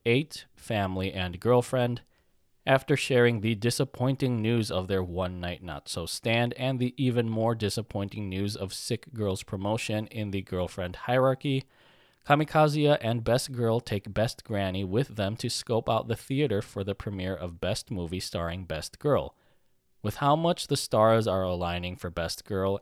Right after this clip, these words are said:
and her acting future, it would be a real shame if something tragic happened at this moment to a character that matters most to the female protagonist's motivations and took this narrative to a more dramatic and emotional level.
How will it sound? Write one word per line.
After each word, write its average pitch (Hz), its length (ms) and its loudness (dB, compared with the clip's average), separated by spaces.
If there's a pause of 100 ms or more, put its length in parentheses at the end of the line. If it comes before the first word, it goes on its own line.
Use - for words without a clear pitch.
and 87 200 -6
her 85 200 -8
acting 131 400 -2
future, 104 500 -4 (540)
it 185 180 2
would 185 260 2
be 180 340 0
a 151 140 0
real 156 360 4
shame 123 640 0
if 110 160 -2
something 135 520 -2
tragic 120 460 0
happened 143 500 -2
at 107 260 0
this 151 180 -2
moment 107 440 2 (100)
to 101 160 -2
a 101 40 -2
character 143 520 0
that 101 160 2
matters 98 400 -2
most 110 360 2
to 107 100 -4
the 98 80 -6
female 98 420 -4
protagonist's 95 800 -6
motivations 135 720 0 (320)
and 147 280 0
took 151 240 2
this 139 240 -2
narrative 113 560 2
to 143 200 -4
a 123 140 0
more 98 420 2
dramatic 85 640 -4
and 85 260 -8
emotional 87 800 -8
level. 90 580 -6